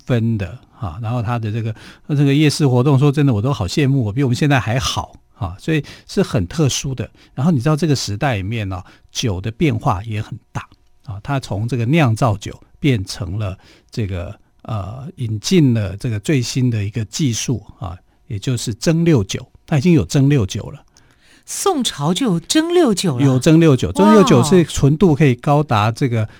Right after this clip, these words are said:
Speaker 1: 百分之三十以上，啊，大概五十几，差不多是这样子的，哈。他懂得二次的蒸馏。蒸馏酒的发明是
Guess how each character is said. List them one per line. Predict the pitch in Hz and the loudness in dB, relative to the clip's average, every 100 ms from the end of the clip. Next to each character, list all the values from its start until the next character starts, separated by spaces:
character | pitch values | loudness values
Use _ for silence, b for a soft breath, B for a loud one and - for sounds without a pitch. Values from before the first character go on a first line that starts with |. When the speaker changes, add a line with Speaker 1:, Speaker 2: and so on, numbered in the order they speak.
| b | b
Speaker 1:
百 | - | -2
分 | 110 | -2
之 | 131 143 | 0 -2
三 | 131 - 190 | 0 0 2
十 | 196 - 90 | 0 -4 -8
以 | 80 | -8
上， | - 135 90 98 | -6 -6 -6 -10
啊， | - - 123 | -16 -14 -6
大 | 139 | -4
概 | 143 | -4
五 | 113 | -4
十 | - 131 | -6 -8
几， | - | -8
差 | 95 117 | -10 -8
不 | 110 | -4
多 | 110 | -4
是 | 107 | -6
这 | 107 135 | -6 -4
样 | 104 76 | -4 -6
子 | - - | -16 -18
的， | 78 - | -20 -14
哈。 | 110 | -12
他 | 120 139 | -8 -6
懂 | 107 95 | -4 -6
得 | 107 - | -6 -2
二 | 139 | -4
次 | - 143 | -4 -6
的 | 110 | -6
蒸 | - 117 | -6 -6
馏。 | 117 110 B B B | -6 -8 B B B
蒸 | 190 | 0
馏 | 220 196 | 4 4
酒 | 131 101 | 2 -2
的 | 107 | -2
发 | - 151 | -2 0
明 | 139 104 | 0 0
是 | 123 113 | -2 -4